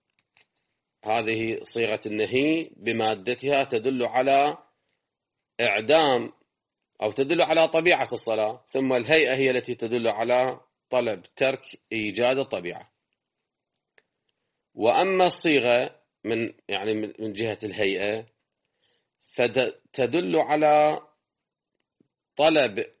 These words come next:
ترك الطبيعة، طلب إعدام الطبيعة، كما تقدم في المطلب السابق. إذن ليس في صيغة النهي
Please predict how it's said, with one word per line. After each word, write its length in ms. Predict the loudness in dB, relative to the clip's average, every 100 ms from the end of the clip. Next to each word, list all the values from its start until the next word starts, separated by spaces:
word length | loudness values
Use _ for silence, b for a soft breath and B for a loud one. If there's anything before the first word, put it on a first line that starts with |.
| _
ترك 380 | 2 4 4 -2
الطبيعة، 640 | 0 0 0 0 -4 -10 -18 _ _ _ _ _ _ -2
طلب 400 | 0 2 0 -6 -6
إعدام 600 | -2 -2 0 2 4 2
الطبيعة، 600 | 0 -4 -4 -4 -8 -14 _ _ _ _ _ _ _ _ _ _ _ _ -2
كما 280 | 0 0
تقدم 720 | -2 -4 -2 0 2 2 0
في 460 | -2 -4 -4 -4 -6 -8
المطلب 420 | -6 -6 -4 -4
السابق. 440 | -2 -4 -6 -10 _ _ _ _ _ _ _ _ b b b b b _ _ _ _ _ _ _ _ 0
إذن 440 | 4 4 2 0 -8 _ _ _ _ _ _ _ _ _ _ -12
ليس 560 | -2 2 4 2 -2
في 580 | -2 -2 -4 -6 -4 -2
صيغة 440 | -2 0 0 0 -2
النهي 580 | -2 0 -2 -4 -12 -12